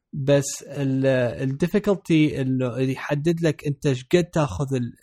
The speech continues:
ال-، I guess ال-، الانميز يكون شوية أق-، أضعف. مثلًا إذا العادي، ال-، يعني، أ-، أسهل شيء.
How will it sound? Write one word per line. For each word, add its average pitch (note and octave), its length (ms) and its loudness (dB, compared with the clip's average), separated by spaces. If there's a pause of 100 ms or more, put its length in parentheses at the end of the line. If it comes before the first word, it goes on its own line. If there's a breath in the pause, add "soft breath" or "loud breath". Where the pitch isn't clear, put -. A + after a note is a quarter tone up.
(140)
ال-، A2 720 -8 (680)
I C3 160 -6
guess C3 300 -6
ال-، B2+ 160 -4 (600 soft breath)
الانميز D#3+ 500 4
يكون D3+ 200 0
شوية E3+ 420 2
أق-، - 140 -8
أضعف. C3+ 760 -6 (540 soft breath)
مثلًا B2+ 320 0
إذا B2+ 400 0
العادي، A#2+ 800 -2
ال-، A2+ 220 -6
يعني، A2+ 380 -6 (380)
أ-، - 280 -6
أسهل C3 240 -6
شيء. A#2+ 360 -6